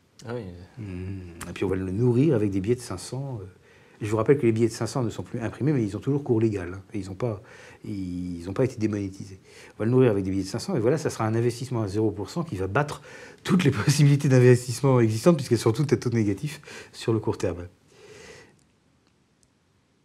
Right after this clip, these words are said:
Speaker 2: Et puis d'autres, euh, banques, euh, allemandes se sont dites, mais en fait, euh, ce immense silo de... Pourrait-on pas simplement demander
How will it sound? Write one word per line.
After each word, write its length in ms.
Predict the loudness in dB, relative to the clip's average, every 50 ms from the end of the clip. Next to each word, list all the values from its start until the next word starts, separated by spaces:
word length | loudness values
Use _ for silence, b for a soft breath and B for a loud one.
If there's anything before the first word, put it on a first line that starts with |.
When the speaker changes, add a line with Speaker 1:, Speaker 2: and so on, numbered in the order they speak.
| _ _
Speaker 2:
Et 80 | -6 -6
puis 140 | -4 -4 0
d'autres, 360 | 4 4 4 4 4 2 2
euh, 120 | 2 2
banques, 320 | 2 0 -2 -2 -2 -2 -2
euh, 220 | -2 0 -2 -2
allemandes 180 | -2 -2 -4 -4
se 100 | -6 -10
sont 120 | -10 -10
dites, 240 | -8 -8 -8 -8 -8
mais 200 | -6 -6 -4 -4
en 60 | -4
fait, 260 | -2 -2 -2 -2 -2
euh, 80 | -4 -4 -6 -10 -18 -20 _ _ _ -20 -20 -20 _ -18 -14
ce 160 | -6 -4 -4
immense 500 | -4 -2 0 2 4 6 6 6 4 2
silo 520 | -2 -8 -8 -6 -4 -4 -2 -2 -4 -4
de... 320 | -6 -8 -8 -10 -10 -12 -12 -14 -18 B B B B B B B B B B B B _ _ -20 -20 -20 _ -20 -20 -20 _ _ _ _ _ _ _ _ _ _ _ _ _ _ _ _ _ _ _ _ _ _ _ _ _ _ -6
Pourrait-on 340 | -2 2 4 4 4 4 0
pas 120 | -2 -2
simplement 400 | -2 -2 -2 0 0 0 0 -2
demander 640 | -2 -2 -2 -2 0 0 0 -2 -2 -4 -4 -6